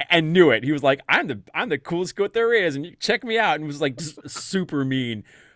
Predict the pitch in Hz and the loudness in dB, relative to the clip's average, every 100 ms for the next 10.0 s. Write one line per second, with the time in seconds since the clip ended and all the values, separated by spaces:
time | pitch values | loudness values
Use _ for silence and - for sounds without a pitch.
0 | - 147 147 - - 170 160 - 160 151 | -6 -4 -4 -4 0 0 0 -2 -4 -2
1 | 160 160 151 165 151 143 143 143 135 123 | -2 -2 0 0 0 0 0 -2 -2 -2
2 | 127 135 127 123 - 113 107 117 123 - | -2 -2 -4 -6 -6 -4 -4 -4 -8 -10
3 | - - _ - 147 180 220 220 208 202 | -20 -20 _ -12 -6 0 2 2 -2 -6
4 | 330 349 226 180 - - 208 - 220 226 | -6 -6 -6 -8 -14 -6 -4 -2 -2 -2
5 | 180 151 135 - 190 170 131 202 208 226 | -4 -8 -6 -4 -2 -2 -6 -8 -4 -6
6 | 196 - - - - _ _ 247 277 190 | -6 -12 -18 -20 -20 _ _ -10 -8 -10
7 | - 190 - 208 185 175 170 - 185 151 | -14 -16 -10 -8 -6 -8 -8 -6 -4 -4
8 | 147 147 139 - 113 139 147 175 - - | -2 -4 -6 -12 -8 -4 -4 -6 -10 -12
9 | 160 175 190 196 180 - _ 151 131 | -10 -10 -10 -12 -14 -18 _ -8 -8